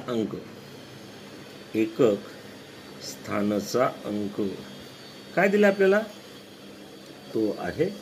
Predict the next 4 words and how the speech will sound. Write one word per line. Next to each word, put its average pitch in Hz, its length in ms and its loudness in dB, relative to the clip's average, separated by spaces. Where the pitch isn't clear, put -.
एम, 95 140 -2
बरोबर, 104 260 2
एम 123 180 2
लिहूया. 85 280 -2